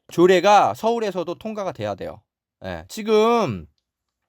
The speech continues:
이 친일파 세력들이 자기들이 마치 이 세상의 주인인 것처럼 갑자기 떠들고 막 집회하고 난리 났어요. 이거 못하게 해야 됩니다.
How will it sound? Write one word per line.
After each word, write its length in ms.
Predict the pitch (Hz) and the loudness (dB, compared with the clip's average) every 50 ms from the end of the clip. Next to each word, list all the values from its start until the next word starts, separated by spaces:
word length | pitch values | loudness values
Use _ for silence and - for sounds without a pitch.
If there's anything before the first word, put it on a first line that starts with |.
| _ _ _ _ _ _ - - _ _ _ _ _ _ _ _ _ _ _ _ _ | _ _ _ _ _ _ -20 -20 _ _ _ _ _ _ _ _ _ _ _ _ _
이 140 | 185 185 | -10 -8
친일파 520 | - - - 277 311 330 330 320 - 269 247 | -6 -6 -4 0 2 2 2 4 6 4 6
세력들이 800 | - 226 208 202 - - - 156 147 196 233 233 196 143 107 98 | 6 4 0 0 -2 -2 -6 -6 -6 -6 -4 -4 -2 -4 -4 -4
자기들이 640 | - - - 196 196 277 349 359 381 349 359 359 320 | -6 -8 -8 -8 -6 -6 -6 -6 -4 0 0 0 2
마치 320 | 214 160 165 - - 233 | 2 2 2 0 -6 -12
이 140 | 185 160 165 165 | -10 -10 -8 -8
세상의 320 | 220 208 226 208 190 180 | -6 -4 -4 -4 -4 -6
주인인 420 | - - - 165 196 202 220 214 | -8 -10 -10 -10 -8 -6 -6 -4
것처럼 480 | 202 196 175 - 208 160 143 143 151 151 | -4 -6 -4 -4 -4 -2 -2 -2 -4 -4
갑자기 360 | - - - - 208 196 202 - | -8 -10 -8 -8 -6 -6 -2 0
떠들고 500 | - 247 269 262 320 269 247 254 247 226 | 4 4 4 4 2 -2 -4 -2 -2 -2
막 180 | 175 170 139 - | -2 -4 -6 -6
집회하고 540 | - - - - - 240 226 220 208 190 | -10 -12 -12 -6 -2 0 0 0 0 -2
난리 320 | 165 123 104 117 135 175 214 | -2 -2 0 0 -2 -2 -2
났어요. 960 | 214 170 - - 202 202 185 165 143 139 143 156 175 180 170 123 98 85 78 - _ _ _ _ _ _ | -2 -4 -4 -4 -4 -2 0 0 0 0 0 0 0 0 0 0 0 -2 -6 -10 _ _ _ _ _ _
이거 160 | 214 233 285 | 0 2 4
못하게 440 | 190 226 254 - - 294 254 262 240 | 4 4 4 4 4 4 4 4 4
해야 140 | 254 262 254 | 4 4 4
됩니다. 800 | 247 220 208 185 156 160 143 147 165 180 180 156 117 95 82 | 2 0 -4 -2 2 4 4 4 4 4 2 2 0 -2 -6